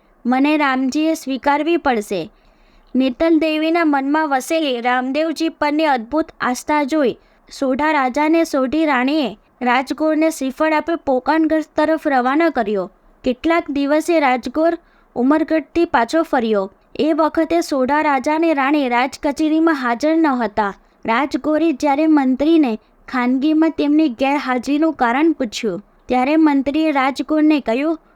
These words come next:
"ગોર મહારાજ, રાજાજી અને રાણીજીએ દીકરી તરફની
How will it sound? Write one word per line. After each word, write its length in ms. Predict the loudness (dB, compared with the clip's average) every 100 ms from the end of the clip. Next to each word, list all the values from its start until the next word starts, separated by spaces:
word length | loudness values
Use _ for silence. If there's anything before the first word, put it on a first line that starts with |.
| _
"ગોર 320 | -4 0 0
મહારાજ, 540 | 2 2 2 -2 -4 -12 _ _ -2
રાજાજી 640 | 0 0 0 0 0 0 0
અને 180 | 0 0
રાણીજીએ 680 | 0 0 2 0 0 0 0
દીકરી 360 | -2 -2 -2 0
તરફની 640 | 0 0 0 0 0 0